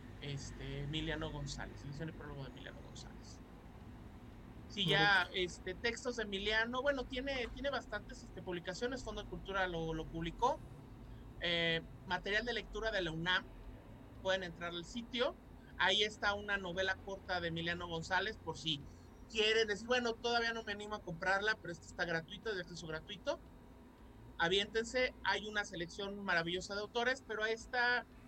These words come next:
Speaker 1: esta, eh, Emiliano González tiene un, una novelita, ahorita no recuerdo muy bien el nombre, ahí se los, se las debo.
Speaker 2: Ok, ok.
Speaker 1: Bien, listo.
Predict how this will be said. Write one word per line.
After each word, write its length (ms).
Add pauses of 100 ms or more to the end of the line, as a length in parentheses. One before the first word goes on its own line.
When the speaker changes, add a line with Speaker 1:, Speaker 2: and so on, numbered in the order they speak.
Speaker 1:
esta, 480
eh, 320
Emiliano 340
González 460
tiene 300
un, 360 (280)
una 200
novelita, 480
ahorita 220
no 120
recuerdo 360
muy 160
bien 160
el 120
nombre, 260
ahí 80
se 140
los, 280 (300)
se 120
las 160
debo. 220 (2250)
Speaker 2:
Ok, 200 (200)
ok. 120
Speaker 1:
Bien, 180 (120)
listo. 360